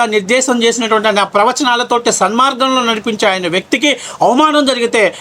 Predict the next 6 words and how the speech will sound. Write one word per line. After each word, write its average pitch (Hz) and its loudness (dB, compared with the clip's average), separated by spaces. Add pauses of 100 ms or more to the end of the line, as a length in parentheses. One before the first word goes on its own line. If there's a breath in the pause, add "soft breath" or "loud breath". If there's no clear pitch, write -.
(140 loud breath)
ఆయన 151 -2
బయటకు 156 0
వచ్చి 165 -2
మాట్లాడలేడా? 131 0 (920 loud breath)
ఆయన 185 0
చెప్పకుండా 254 0